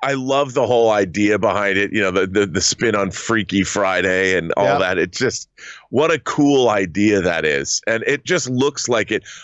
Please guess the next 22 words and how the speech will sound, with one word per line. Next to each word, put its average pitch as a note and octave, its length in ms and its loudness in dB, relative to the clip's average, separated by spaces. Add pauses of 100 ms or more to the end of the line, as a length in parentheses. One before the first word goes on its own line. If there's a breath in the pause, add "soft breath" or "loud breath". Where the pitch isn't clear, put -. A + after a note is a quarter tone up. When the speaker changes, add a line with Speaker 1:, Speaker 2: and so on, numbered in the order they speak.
(200 loud breath)
Speaker 1:
I C#3 80 -2
hope D#3 380 0
it A#2 100 -2
delivers, G#2+ 560 0
but A2+ 160 -2
it A2 100 0
really C3 360 2
looks A2+ 300 -2
like G2+ 200 0
it F2+ 80 -6
delivers F#2+ 460 2
on F2 100 0
its D#2+ 140 -4
premise. F2 420 -2
And A2 80 0
it G2+ 80 -2
doesn't A#2+ 280 -2
skimp - 360 -4
on F#2+ 80 0
the E2+ 80 0
gore, A#2+ 560 4
and E2 180 -2